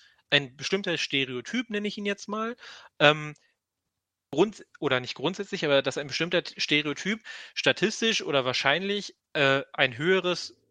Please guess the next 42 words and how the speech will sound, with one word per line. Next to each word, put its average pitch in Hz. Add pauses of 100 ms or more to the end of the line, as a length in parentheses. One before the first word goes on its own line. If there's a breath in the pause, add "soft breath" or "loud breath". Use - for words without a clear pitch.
Potenzial 139
hat, 165
dass 143
er 143 (200)
einer 147
dieser 131
Dealer 123
ist, -
weil 131
wir 139
das 135
in -
der 131
Vergangenheit 123
festgestellt 190
haben. 202 (440 loud breath)
Warum 139
soll 180
ich 180
denn 165
dann 165
als -
Beispiel 190 (400 soft breath)
einen 131
weißen 175
Mitteleuropäer 139
kontrollieren, 135 (540 soft breath)
wenn 139
das 156
überhaupt 160
nicht 165
meinem 143
Täterprofil 185
entspricht? 110 (220 loud breath)
Dann 127
ist 151
es 190
doch -
klar, 180
dass 147
wenn 139
ich -